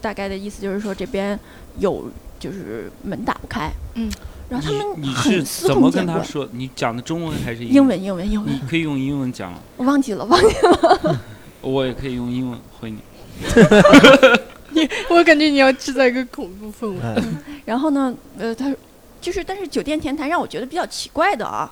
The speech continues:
Speaker 3: 嗯。
Speaker 1: 就是说他没有问我很多次，就是跟我确认这些东西。
Speaker 2: 他就觉得很正常，
Speaker 1: 他就觉得这是一件
Speaker 2: 是吧？
Speaker 1: 正常的事，他说：“你等一下，我们派人过来开就好了。”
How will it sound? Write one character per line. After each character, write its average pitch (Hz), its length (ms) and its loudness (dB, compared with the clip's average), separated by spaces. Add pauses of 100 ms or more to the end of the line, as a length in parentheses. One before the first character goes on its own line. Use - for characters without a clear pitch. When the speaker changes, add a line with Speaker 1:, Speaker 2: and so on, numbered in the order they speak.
Speaker 3:
嗯。 139 160 -12
Speaker 1:
就 269 100 -6
是 262 80 -4
说 302 200 -2 (760)
他 392 280 -4 (200)
没 247 340 -2
有 320 220 0 (520)
问 349 200 0
我 262 140 2
很 285 140 -6
多 214 240 -6
次， 240 200 -6
就 196 140 -6
是 220 80 -6
跟 262 140 -4
我 233 100 -6
确 - 240 -4
认 262 300 -4
这 - 80 -12
些 233 100 -12
东 - 140 -12
西。 - 160 -14
Speaker 2:
他 311 100 0
就 311 160 4
觉 233 220 4
得 233 160 2
很 226 80 6
正 - 0 -
常， - 0 -
Speaker 1:
他 403 40 4
就 427 60 6 (100)
觉 311 100 6
得 339 60 6
这 262 60 2
是 - 100 2
一 359 60 0
件 359 180 0
Speaker 2:
是 285 80 4
吧？ 196 60 -2
Speaker 1:
正 381 180 2
常 - 200 -4
的 233 80 -4
事， 285 100 -4
他 285 80 -4
说 311 140 0
：“你 247 120 2
等 233 220 -2
一 - 80 -12
下， 202 180 -2
我 165 140 -6
们 170 80 -10
派 208 160 -8
人 180 100 -10
过 214 140 -4
来 131 80 -4
开 - 260 -6
就 208 120 -6
好 - 240 -12
了。” - 160 -14